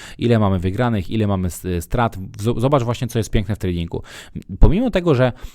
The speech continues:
mam więcej strat, czyli częściej przegrałem transakcje niż moich wygranych pozycji, to ja i tak dalej jestem na plusie. Więc to jest bardzo ważne, żeby to wszystko poznać, czyli to jest to, mm, zysk do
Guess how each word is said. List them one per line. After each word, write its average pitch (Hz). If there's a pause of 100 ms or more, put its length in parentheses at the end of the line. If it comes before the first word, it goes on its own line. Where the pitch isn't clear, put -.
(120)
mam 127
więcej 107 (180)
strat, - (760)
czyli 95
częściej 117
przegrałem 95
transakcje 85 (260)
niż 98
moich 95
wygranych 92
pozycji, 85 (220)
to -
ja 98
i 87
tak 123
dalej 90
jestem 80
na 78
plusie. - (280)
Więc 196
to 190
jest 110
bardzo 135
ważne, 110
żeby 95 (180)
to 101
wszystko 104 (200)
poznać, 117
czyli 95
to 107
jest -
to, 95 (100)
mm, 85 (320)
zysk 90 (260)
do 87